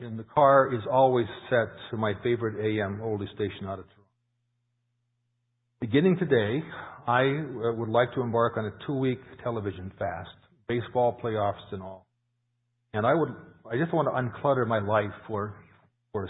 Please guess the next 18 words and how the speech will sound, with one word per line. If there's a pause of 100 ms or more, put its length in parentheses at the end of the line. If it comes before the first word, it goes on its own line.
season
and
listen
to
that (120)
still (100)
small
voice. (800)
I
would
invite
you
to
join
me. (460)
If
you
do,